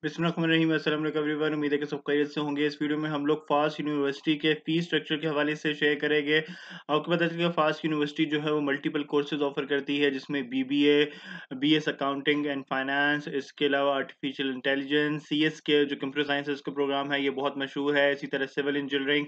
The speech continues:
इलेक्ट्रिकल इंजीनियरिंग, सॉफ्टवेयर इंजीनियरिंग,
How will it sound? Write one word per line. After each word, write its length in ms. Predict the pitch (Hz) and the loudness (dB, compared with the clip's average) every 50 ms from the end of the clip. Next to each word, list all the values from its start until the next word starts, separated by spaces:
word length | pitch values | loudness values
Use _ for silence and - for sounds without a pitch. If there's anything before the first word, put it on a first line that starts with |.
| - - - - 185 175 - - | -6 -12 -16 -16 -16 -12 -2 0
इलेक्ट्रिकल 420 | 151 160 156 - 170 156 170 165 | 2 2 2 2 0 2 2 2
इंजीनियरिंग, 600 | 160 156 147 143 147 151 151 143 143 156 156 151 147 | 2 2 2 2 2 2 2 4 4 4 4 2 0
सॉफ्टवेयर 460 | - 160 147 147 - 165 151 156 147 | -2 -2 -2 0 0 0 0 0 0
इंजीनियरिंग, 420 | 151 139 143 139 139 151 151 151 | 0 -2 -2 0 0 0 -2 -2